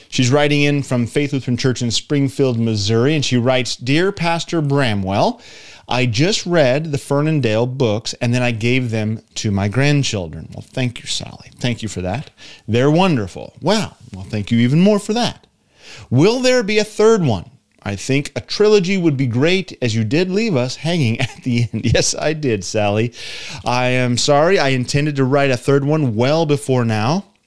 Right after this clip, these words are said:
There will be a third one, Lord willing, if that should be his plan. It is my goal. And hopefully more than just three. I'd like to write more. My family and I, we brainstormed when we plan-, you know, kind of conceived of this idea, when we planned out writing the World of the Wozzlewood books,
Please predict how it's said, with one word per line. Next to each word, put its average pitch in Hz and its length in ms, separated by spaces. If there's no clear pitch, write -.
There 117 160
will 127 320
be 139 160
a 143 60
third 135 300
one, 160 260
Lord 120 220
willing, 113 480
if 117 140
that 117 180
should 117 180
be 113 140
his 110 180
plan. 117 320
It 123 80
is 98 240
my 104 220
goal. 113 440
And 120 140
hopefully 143 720
more 135 300
than 123 160
just 104 240
three. 104 280
I'd 104 140
like 104 240
to 101 220
write 110 260
more. 113 320
My 98 280
family 110 480
and 104 100
I, 101 300
we 120 120
brainstormed 131 640
when 120 160
we 113 240
plan-, 147 400
you 127 60
know, 117 100
kind 120 220
of 107 80
conceived 151 560
of 139 140
this 135 180
idea, 127 380
when 120 100
we 107 80
planned 131 460
out 127 200
writing 120 360
the 113 60
World 113 240
of 107 40
the 107 80
Wozzlewood 113 500
books, 104 280